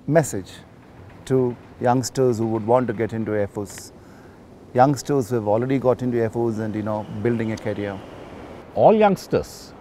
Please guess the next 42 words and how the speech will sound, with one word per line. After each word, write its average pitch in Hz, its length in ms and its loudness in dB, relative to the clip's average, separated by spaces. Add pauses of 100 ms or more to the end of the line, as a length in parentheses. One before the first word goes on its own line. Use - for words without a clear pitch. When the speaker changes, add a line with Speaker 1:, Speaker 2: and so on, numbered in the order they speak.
Speaker 2:
whether 117 260 4
getting 127 320 2
into 147 120 0
the 123 160 -4
Air 120 120 0
Force 123 260 -6
or - 140 -8
otherwise, 85 600 -6 (480)
I 110 160 4
will 185 140 2
tell 110 240 0
them, 76 180 -4 (840)
there 131 280 6
are 190 340 4
opportunities 143 920 0
that 113 140 0 (120)
come 104 220 -4
your 90 200 -2
way. 80 460 -2 (1000)
If 92 200 -6
you 90 100 -2
are 87 40 -2
smart, 113 420 -4 (540)
you 85 120 -6
will 78 100 -6
see 160 300 2
the 156 100 6
opportunity 135 720 -2 (460)
and 104 200 0
you 104 80 0
will 87 140 -2
make 104 260 -2
the 87 100 -4
best 87 340 -2
of 120 80 -2
the 85 80 -4
opportunity, 73 580 -10 (380)
whether 139 340 6 (360)
joining 117 360 4
the 98 80 2
Air 110 140 4
Force 160 320 0